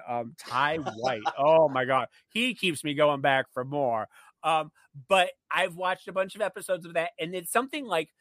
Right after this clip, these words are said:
Speaker 1: it's not must-see T V. Not, neither of these are must-see T V, but, like, once they're, uh,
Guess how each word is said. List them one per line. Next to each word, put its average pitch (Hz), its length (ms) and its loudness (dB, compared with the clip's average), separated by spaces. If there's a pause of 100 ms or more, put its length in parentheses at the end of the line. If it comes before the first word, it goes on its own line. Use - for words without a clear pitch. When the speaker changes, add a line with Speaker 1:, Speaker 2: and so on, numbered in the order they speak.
(560)
Speaker 1:
it's 180 120 -8
not 269 220 -2
must-see 202 460 0
T 175 180 -4
V. 127 240 -4
Not, 185 200 2
neither 208 260 -2
of 170 80 -6
these 160 180 -6
are 151 60 -6
must-see 147 280 -6
T 135 120 -16
V, 131 160 -10 (200)
but, 190 240 2
like, 170 200 -2
once 202 260 -10
they're, 214 240 -8
uh, - 640 -20